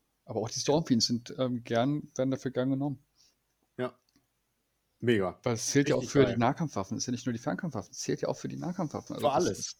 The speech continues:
Speaker 1: ey, es ist so super.
Speaker 2: Ja, für alles.
Speaker 1: Mein absoluter Lieblingszauber.
Speaker 2: Ja, muss ich auch sagen.
Speaker 1: Ja, dann gehen wir von links nach rechts,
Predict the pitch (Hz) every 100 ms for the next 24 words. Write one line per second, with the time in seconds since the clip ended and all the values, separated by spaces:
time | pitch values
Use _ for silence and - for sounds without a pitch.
0 | - - - - 127 113 147 131 131 131
1 | - - _ _ 143 135 - _ - 123
2 | 123 113 - _ _ - _ _ - 120
3 | 120 - 135 123 117 131 - 110 113 120
4 | - - - - - 127 - _ _ -
5 | 123 135 113 110 107 107 _ _ _ -
6 | - - _ _ _ _ - - _ -
7 | 160 180 147 143 151 156 143 151 156 175
8 | 135 127 170 - -